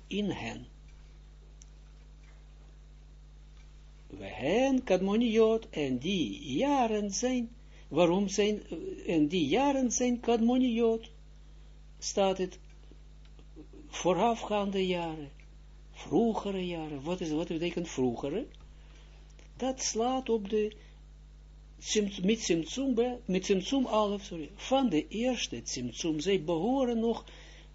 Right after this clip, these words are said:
tot de eerste tsimtsum, achttien. Kmo Adam Kadmon, net zoals de wereld Adam Kadmon. Dus met andere woorden, Atik, we hebben ge-, geleerd, ja, dat de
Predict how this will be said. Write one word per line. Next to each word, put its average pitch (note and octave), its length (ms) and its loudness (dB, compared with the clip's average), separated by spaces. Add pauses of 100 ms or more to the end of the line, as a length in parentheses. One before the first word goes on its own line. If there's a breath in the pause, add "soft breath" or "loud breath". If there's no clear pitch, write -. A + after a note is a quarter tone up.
(140)
tot D#3+ 240 0 (100)
de B2 220 -10
eerste A3 560 -2
tsimtsum, G3+ 720 -2
achttien. - 560 -8 (100)
Kmo B2 420 0
Adam A#2+ 400 -4
Kadmon, B2 520 -2
net C4 300 -4
zoals F3+ 340 -4
de C3 80 -4
wereld G3+ 300 -2
Adam D3+ 360 -8
Kadmon. A2 360 -12 (960 soft breath)
Dus B2+ 140 -10
met F3+ 180 -2
andere A3 320 2
woorden, B2 500 -8 (720 soft breath)
Atik, A#3 500 -6
we C#3+ 120 -4
hebben E3 240 -4
ge-, F#3 260 -4
geleerd, G3 480 -2
ja, D3+ 140 -4
dat C#3 180 -4
de B2+ 120 -4